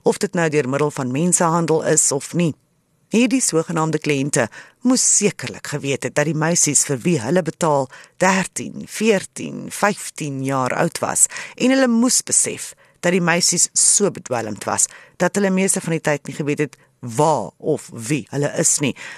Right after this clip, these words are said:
Hulle was heel duidelik nie gewillige sekswerkers nie. Wie is hierdie mans? Wel, as die saak van Giselle Pellicot,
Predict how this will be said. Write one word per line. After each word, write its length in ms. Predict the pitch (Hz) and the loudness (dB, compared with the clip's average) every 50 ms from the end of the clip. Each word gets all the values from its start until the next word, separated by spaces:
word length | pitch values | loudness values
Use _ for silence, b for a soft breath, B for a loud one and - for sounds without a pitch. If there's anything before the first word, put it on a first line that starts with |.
| B B | B B
Hulle 180 | - 208 220 | 2 2 2
was 180 | 202 214 202 - | 4 2 0 0
heel 360 | - 127 113 147 170 180 147 | -4 -2 0 0 0 0 0
duidelik 440 | - 127 120 113 - 113 113 - - | 0 -2 -2 0 -2 -4 -6 -4 -2
nie 120 | 151 156 | -2 -2
gewillige 580 | - - - 127 95 101 104 95 90 - - - | -2 -4 -10 -10 -4 -4 -4 -2 -4 -6 -6 -2
sekswerkers 840 | - - - 104 - - - 104 95 90 - - - 95 - - - | 0 0 0 0 -2 -2 -2 -2 -4 -4 -6 -8 -8 -8 -8 -8 -8
nie. 120 | - - b b b b b b | -10 -16 b b b b b b
Wie 320 | - 165 165 233 214 - - _ _ _ | -4 2 2 2 2 2 -2 _ _ _
is 360 | - 135 131 - - - - _ _ | -6 -4 -2 0 0 -2 -2 _ _
hierdie 380 | _ - 107 110 107 107 101 98 | _ -8 -6 -4 -4 -4 -4 -6
mans? 600 | 98 98 98 85 - - - - - - - - - _ _ _ _ _ _ _ _ | -4 -6 -6 -8 -8 -2 0 2 2 4 2 0 -2 _ _ _ _ _ _ _ _
Wel, 240 | - 196 226 220 214 B B B B B B B B B B B B B B | 2 4 4 4 2 B B B B B B B B B B B B B B
as 180 | - 220 240 - | 0 0 2 2
die 100 | 240 - | 2 2
saak 320 | - - 277 294 302 - | 2 2 2 0 0 -4
van 240 | - 247 220 196 175 | -4 -2 0 0 0
Giselle 380 | 156 185 160 - 180 180 175 | 2 2 4 4 4 4 2
Pellicot, 640 | 170 - 180 156 139 131 - 123 98 - - - | 2 0 -2 -2 -2 -2 -4 -8 -8 -8 -12 -14